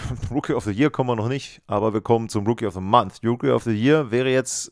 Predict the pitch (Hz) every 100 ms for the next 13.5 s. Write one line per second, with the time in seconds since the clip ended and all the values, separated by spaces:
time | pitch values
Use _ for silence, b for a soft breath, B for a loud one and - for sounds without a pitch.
0 | - 202 151 143 135 127 151 139 - 165
1 | 120 143 139 - 143 165 143 120 147 123
2 | 123 120 135 160 - 147 143 147 135 131
3 | 120 147 139 - b b b b b b
4 | b 98 92 123 131 165 95 - _ _
5 | _ _ _ 92 113 143 165 - 113 127
6 | 139 - 175 185 190 180 139 147 196 220
7 | 214 - 123 139 175 180 - 180 190 139
8 | 95 80 - - - 127 135 - - -
9 | 117 123 117 113 156 - 127 123 - 104
10 | 110 107 107 110 123 117 104 101 - 127
11 | 117 104 - 107 107 101 98 101 101 -
12 | 123 107 98 - 92 90 98 131 165 -
13 | _ _ - 98 98